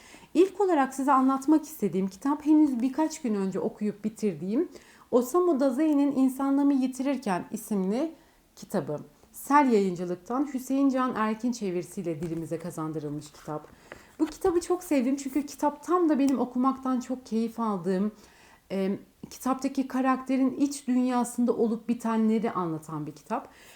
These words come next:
Öncelikle şuradan başlayayım. Kitabı okumayı sürdürürken şunu düşündüm.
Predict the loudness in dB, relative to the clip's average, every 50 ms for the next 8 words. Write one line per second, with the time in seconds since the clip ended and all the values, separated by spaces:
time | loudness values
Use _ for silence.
0 | -10 -2 2 4 4 4 4 2 2 0 -2 0 0 0 2 2 2 2 4 2
1 | 2 0 -2 0 0 0 0 0 0 -2 0 2 4 2 2 2 0 2 2 2
2 | 2 0 -2 -2 -2 0 0 0 0 0 0 0 2 4 4 4 4 2 0 2
3 | 2 0 -2 -4 -4 -6 -4 -4 -2 -2 -4 -4